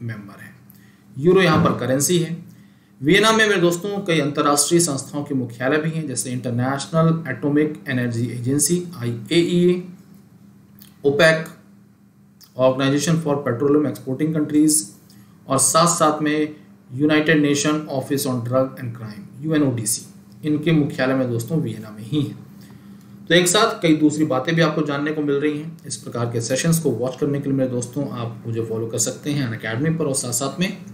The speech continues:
Let's Crack Bank Exam channel पर आपको सुबह ये session मिलता है morning nine fifteen पर, और, अ, Bank Pro channel पर मिलता है आपको एक ऐसा ही YouTube session जो कि mock test है,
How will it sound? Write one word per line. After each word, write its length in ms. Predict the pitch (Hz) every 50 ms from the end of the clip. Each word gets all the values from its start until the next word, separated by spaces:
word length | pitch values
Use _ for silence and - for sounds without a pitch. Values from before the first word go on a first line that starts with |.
| - - - - - - - - - - - - - - - -
Let's 220 | 131 139 139 139
Crack 320 | - - 143 131 127 123 120
Bank 140 | 120 120 117
Exam 380 | 123 113 117 139 139 147 156
channel 160 | 151 139 139
पर 160 | 139 139 139 131
आपको 200 | 123 - - 117
सुबह 240 | - - 117 117
ये 80 | 117 110
session 240 | 107 - - - 123
मिलता 300 | 113 113 110 - - 147
है 240 | 147 151 160 160 - - - - - - - - - - - - - - 127
morning 420 | 123 131 127 131 131 131 131 127 123 - - - - - - - - - - 120
nine 240 | 120 120 123 123
fifteen 460 | 117 - 120 107 - - 131 143 156 156
पर, 320 | 156 156 156 165 - - - - - - - - - - - -
और, 500 | 135 135 135 135 135 135 - - - - - - - - -
अ, 40 | 123 131 135 - - 139 127 123 120 117
Bank 400 | 104 101 - 135 147 175 170 -
Pro 140 | - 170 165
channel 160 | 165 151 147
पर 120 | 147 151 143
मिलता 280 | 135 123 120 - 135
है 80 | 127 131
आपको 220 | 127 - - 127
एक 100 | - -
ऐसा 240 | - 127 123 - 147
ही 80 | 139 143
YouTube 280 | 139 139 139 135 -
session 280 | - 120 - 143 147 135
जो 100 | 120 113
कि 340 | - - 131 151 165 - - - - - -
mock 260 | 120 123 139 151 151 -
test 260 | 175 165 - - -
है, 100 | 175 -